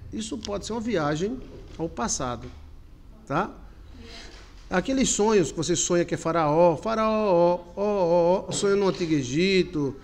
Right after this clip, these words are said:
sonha na Antiga França, Antigo Inglaterra, É porque no seu D N A está tudo gravado.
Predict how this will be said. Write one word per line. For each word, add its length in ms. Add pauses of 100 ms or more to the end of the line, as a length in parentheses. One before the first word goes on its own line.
(180)
sonha 320
na 80
Antiga 320
França, 640
Antigo 720
Inglaterra, 760 (560)
É 60
porque 340
no 100
seu 200
D 180
N 180
A 100
está 180
tudo 220
gravado. 680